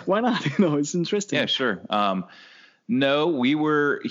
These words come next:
Speaker 2: you know, he's really in support of the Pygmies in Uganda
Speaker 1: Yeah, yeah.
Speaker 2: and, um, and the Congo, and with his foundation, Fight for the Forgo-
Speaker 1: Sure.
Speaker 2: Forgotten. And, um, no, he was just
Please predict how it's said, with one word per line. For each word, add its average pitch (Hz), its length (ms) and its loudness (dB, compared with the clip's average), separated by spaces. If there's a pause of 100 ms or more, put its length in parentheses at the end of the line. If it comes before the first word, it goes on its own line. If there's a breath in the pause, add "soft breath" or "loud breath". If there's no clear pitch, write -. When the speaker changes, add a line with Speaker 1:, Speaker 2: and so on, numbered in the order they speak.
(200)
Speaker 2:
you 135 100 2
know, 110 160 2
he's 110 320 0
really 123 320 0
in 120 80 0
support 117 440 0
of 98 200 -2
the 101 100 2
Pygmies 110 800 0
in 98 120 0
Uganda 101 800 2
Speaker 1:
Yeah, 95 160 -2
yeah. 92 80 0
Speaker 2:
and, 90 440 -4
um, 87 640 -2 (680 loud breath)
and 90 240 0
the 90 60 0
Congo, 107 720 0 (160)
and 98 520 0
with 92 200 -4
his 98 260 -4
foundation, 95 680 0
Fight 92 320 -2
for 98 160 -6
the 92 80 -12
Forgo- 87 300 -2
Speaker 1:
Sure. 127 120 -2
Speaker 2:
Forgotten. 95 680 -4 (420)
And, 95 640 -2
um, 92 540 -2 (680 loud breath)
no, 117 220 2
he 131 240 -2
was 147 260 -2
just 120 440 -4